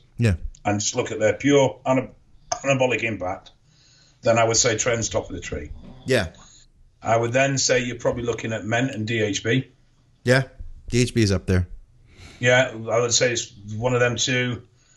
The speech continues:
Speaker 2: Um, and then it gets a bit varied because you've got drugs that are particularly good at one thing but not particularly good at another thing, and,
Speaker 1: Yeah.
Speaker 2: and so it starts to get a bit of a trade-off then.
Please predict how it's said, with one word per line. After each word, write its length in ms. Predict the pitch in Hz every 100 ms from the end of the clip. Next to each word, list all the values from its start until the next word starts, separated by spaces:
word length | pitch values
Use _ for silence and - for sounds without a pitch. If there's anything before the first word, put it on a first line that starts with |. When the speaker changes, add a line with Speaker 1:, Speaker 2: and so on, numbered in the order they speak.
| _ _ -
Speaker 2:
Um, 520 | - 120 117 117 117 -
and 160 | 127 135
then 120 | 147
it 160 | 151
gets 260 | 131 139 135
a 60 | 127
bit 200 | 127 104
varied 600 | 123 123 123 120 117 110
because 360 | 110 127 101 101
you've 220 | 110 98
got 440 | - 110 104 -
drugs 420 | 95 113 110 101 107
that 180 | 107
are 80 | 95
particularly 400 | - 104 110 104
good 160 | 95 98
at 100 | 87
one 220 | 101 98
thing 320 | - 95 95
but 100 | 92
not 140 | 95 92
particularly 340 | - 87 -
good 160 | 87 90
at 140 | -
another 240 | 87 85
thing, 360 | 85 - 87 82
and, 120 | 85 95
Speaker 1:
Yeah. 120 | 95
Speaker 2:
and 100 | 85
so 160 | -
it 140 | 87 80
starts 300 | - 87 -
to 60 |
get 120 | 87 82
a 40 |
bit 100 | 82
of 60 | 71
a 40 |
trade-off 500 | 69 90 76 73 -
then. 220 | - 73